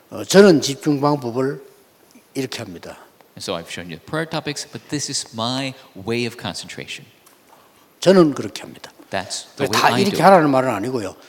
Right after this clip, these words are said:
Speaker 1: 저는 이게 가장, 어, 편하고 가장 가까이 있는 거라고.
Speaker 2: And this is most, uh, befitting me. It's the closest thing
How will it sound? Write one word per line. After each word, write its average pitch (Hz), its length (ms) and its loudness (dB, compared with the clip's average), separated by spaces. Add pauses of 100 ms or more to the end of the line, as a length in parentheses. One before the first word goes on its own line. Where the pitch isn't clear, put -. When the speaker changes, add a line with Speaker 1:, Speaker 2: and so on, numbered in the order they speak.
(120)
Speaker 1:
저는 180 240 4
이게 147 240 4
가장, 156 560 -2 (540)
어, 101 680 -12 (960)
편하고 160 560 2 (580)
가장 170 640 0 (680)
가까이 - 320 0
있는 85 240 -8
거라고. - 200 -16 (360)
Speaker 2:
And 113 160 -8
this 165 300 -2 (240)
is - 400 -6
most, 127 400 -4 (220)
uh, 101 180 -6 (340)
befitting 143 540 -4
me. 156 260 -4
It's - 200 -6
the 123 100 -8
closest - 480 -4
thing 139 240 -8